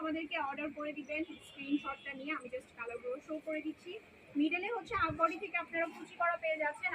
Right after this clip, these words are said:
আর নেকটা কিন্তু খুবই সুন্দর একটা নেক। ফার্স্টেরটা আমি খুব ডিটেলে দেখাবো, বাকিগুলো শুধুমাত্র কালার দেখিয়ে দিব। ওকে, এইটার প্রাইস হচ্ছে মাত্র সাতশো টাকা। সাতশো টাকা কিন্তু হচ্ছে আমাদের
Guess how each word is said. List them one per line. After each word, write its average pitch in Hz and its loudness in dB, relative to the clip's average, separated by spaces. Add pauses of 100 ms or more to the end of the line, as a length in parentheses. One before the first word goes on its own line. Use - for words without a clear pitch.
আর 277 4 (120)
নেকটা 285 0
কিন্তু 320 -14 (140)
খুবই 330 -6 (100)
সুন্দর 311 -2 (120)
একটা 277 -8
নেক। 294 -4
ফার্স্টেরটা 294 -2
আমি 311 0
খুব 302 -8
ডিটেলে 285 2
দেখাবো, 262 -2 (120)
বাকিগুলো 311 0 (500)
শুধুমাত্র 370 4 (120)
কালার 285 6
দেখিয়ে 254 -6
দিব। 214 -8 (140)
ওকে, 339 2 (440)
এইটার 392 6
প্রাইস 370 8
হচ্ছে 427 -6
মাত্র 330 -2 (120)
সাতশো 320 0
টাকা। 339 0 (100)
সাতশো 294 -2
টাকা 330 -4
কিন্তু 320 0
হচ্ছে 311 -12
আমাদের 285 -4